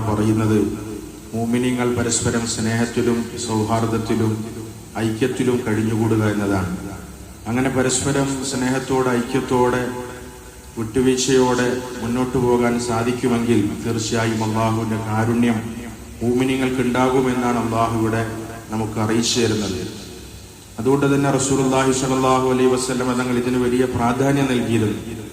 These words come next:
മുസ്ലിമീങ്ങളെ, മുഅ്മിനീങ്ങളെ സ്നേഹത്തോടെ യോജിപ്പിച്ചു കൊണ്ടുപോകാൻ വളരെയധികം ശ്രമിച്ചതായി പ്രവാചകന്റെ വചനങ്ങളിൽ, ഉപദേശങ്ങളിൽ, ജീവിതങ്ങളിൽ നമുക്ക് കാണാൻ കഴിയും. റസൂലുള്ളാഹി സ്വല്ലല്ലാഹു അലൈഹി വസല്ലമ തങ്ങൾ പറയുന്ന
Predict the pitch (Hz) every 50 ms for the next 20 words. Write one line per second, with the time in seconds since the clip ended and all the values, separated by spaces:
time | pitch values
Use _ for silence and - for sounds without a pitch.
0 | - - - - - - - - - - - - - 104 - - 113 117 113 117
1 | 117 117 117 117 120 117 117 113 - - 117 117 113 120 120 120 127 127 131 127
2 | 127 123 123 123 127 127 - 127 123 120 120 123 127 123 - 127 123 123 123 127
3 | 123 - 110 117 117 123 123 127 127 - 139 - - 135 127 127 127 131 139 131
4 | 131 127 123 123 117 110 107 - 127 113 123 120 - - - - - - - -
5 | - - - - - - - 113 113 123 131 131 131 131 135 127 135 131 131 123
6 | - 131 123 127 127 123 - 147 131 123 120 120 123 123 123 123 120 - - -
7 | 117 113 117 120 123 120 123 120 123 120 120 113 113 113 107 107 117 120 123 120
8 | 120 120 120 117 110 107 - 107 107 110 117 117 120 120 120 - 127 120 120 120
9 | 117 117 110 107 104 - - 120 117 113 107 - 101 104 113 120 120 127 127 131
10 | 131 127 123 123 120 117 117 117 110 107 113 101 110 110 110 113 113 107 107 104
11 | 98 98 98 95 - - - - - - - - - - - - - - 113 -
12 | - 131 127 127 127 127 127 127 127 123 - 123 127 127 127 127 127 123 123 127
13 | 127 127 131 127 127 123 - - 127 120 127 127 127 123 127 127 127 127 131 127
14 | 123 - 123 120 113 123 131 139 135 135